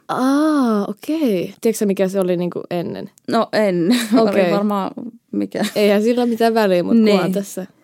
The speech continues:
Speaker 2: Se oli ehkä vaan joku sola, joo. Siis tää oli kyllä todella siis kaukana jossain tuolla periferiassa, että ei, ei ollut mitään sivistysaluetta se
Speaker 1: Okei.
Speaker 2: nimitys tulee siitä, että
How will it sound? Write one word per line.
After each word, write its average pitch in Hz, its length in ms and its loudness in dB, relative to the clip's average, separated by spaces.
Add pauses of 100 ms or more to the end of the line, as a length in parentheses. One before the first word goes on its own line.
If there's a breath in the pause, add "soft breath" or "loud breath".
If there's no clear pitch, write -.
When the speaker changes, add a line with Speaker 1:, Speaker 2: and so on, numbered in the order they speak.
(120)
Speaker 2:
Se - 100 -2
oli 262 80 2
ehkä 269 180 -2
vaan 240 120 2
joku 226 180 0
sola, 190 320 0
joo. 185 160 2
Siis 196 140 -2
tää 214 200 0
oli 214 140 0
kyllä 208 200 0
todella 202 380 -2
siis 170 180 -8
kaukana 165 480 -4
jossain 185 360 -10
tuolla 185 300 -6 (220)
periferiassa, 190 720 -8
että 202 180 -12
ei, 185 300 -12
ei 190 240 -10
ollut 196 180 -10
mitään 196 280 -6
sivistysaluetta 208 1120 -8
se 196 60 -4
Speaker 1:
Okei. 196 340 -10 (100)
Speaker 2:
nimitys 202 440 -2
tulee 208 260 -4
siitä, 240 260 -4
että 190 340 -8